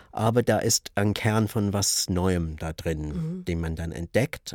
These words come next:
Speaker 1: auch in diesem Schlechten, <laughs> was man
Speaker 2: Mhm,
Speaker 1: da gemacht
Speaker 2: mhm,
Speaker 1: hat.
Speaker 2: mhm.
Speaker 1: Und dieser Kern führt einen dann doch zu was ganz Neuem.
Speaker 2: Mhm.
Speaker 1: Und so entstehen dann so Prozesse, die man nicht hat voraussehen
Speaker 2: Mhm.
Speaker 1: können.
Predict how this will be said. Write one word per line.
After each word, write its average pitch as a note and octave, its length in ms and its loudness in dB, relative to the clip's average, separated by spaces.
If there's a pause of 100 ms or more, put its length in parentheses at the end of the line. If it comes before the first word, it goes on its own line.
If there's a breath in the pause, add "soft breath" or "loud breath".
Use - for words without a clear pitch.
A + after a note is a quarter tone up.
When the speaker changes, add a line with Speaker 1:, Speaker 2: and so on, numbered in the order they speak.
Speaker 1:
auch G2+ 180 -2
in A2+ 220 0
diesem A#2 260 2
Schlechten, - 640 -2
<laughs> - 60 -10
was B2 180 0
man B2 100 2
Speaker 2:
Mhm, A#2 40 2
Speaker 1:
da A#2+ 100 4
gemacht A#2 400 0
Speaker 2:
mhm, A#2 40 0
Speaker 1:
hat. F2+ 140 -4
Speaker 2:
mhm. - 480 -12
Speaker 1:
Und F#2 160 0
dieser G2 180 2
Kern G2+ 320 0
führt - 260 -4
einen F#2 240 -2
dann F2+ 180 -2
doch F#2 200 -4
zu - 220 -6
was - 460 -4 (100)
ganz G#2+ 280 0
Neuem. D2+ 360 -2 (100)
Speaker 2:
Mhm. F3 340 -6 (160)
Speaker 1:
Und E2 320 -8 (240)
so F#2+ 240 -4
entstehen G#2 460 2
dann G2 140 4
so F#2+ 140 2 (140)
Prozesse, G2 640 -2 (300)
die F#2+ 80 -4
man F#2 180 -2
nicht - 300 -6
hat - 200 -10
voraussehen E2 640 -4
Speaker 2:
Mhm. F#2 40 -4
Speaker 1:
können. D2 320 -6